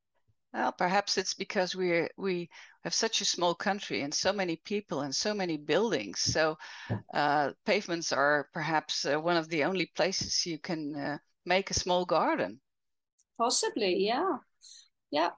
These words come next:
Speaker 2: and, and, and also, of course, you can use containers. Uh, you can just put a, a flower pot, a hu-, big flower pot beside your front, uh, door and, and use that. You don't have to even remove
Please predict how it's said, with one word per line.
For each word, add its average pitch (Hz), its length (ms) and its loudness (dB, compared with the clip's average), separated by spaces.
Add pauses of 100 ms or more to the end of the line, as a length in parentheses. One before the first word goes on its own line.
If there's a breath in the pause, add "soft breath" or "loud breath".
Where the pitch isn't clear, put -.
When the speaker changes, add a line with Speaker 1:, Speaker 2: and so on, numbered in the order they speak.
Speaker 2:
and, 277 140 4
and, 302 160 6
and 302 160 6
also, 311 320 4
of 269 100 0
course, 269 240 0
you 262 140 -2
can 269 120 4
use 254 200 2
containers. 226 920 2 (280)
Uh, 214 240 0
you 233 180 -2
can 247 100 -2
just 240 200 -2
put 247 180 -2
a, 220 120 0 (120)
a 214 160 2
flower 254 420 4
pot, 214 260 2 (100)
a - 40 -4
hu-, - 280 -4
big 220 160 0
flower 233 380 2
pot - 340 2
beside 202 380 4
your 196 100 -4
front, 196 400 2 (120)
uh, 196 140 4
door 202 500 4
and, 214 280 2
and 220 160 2
use 226 240 0
that. 262 320 4
You 214 100 0
don't 247 220 2
have 220 260 2
to 214 220 0 (320 loud breath)
even 214 380 2
remove 220 420 2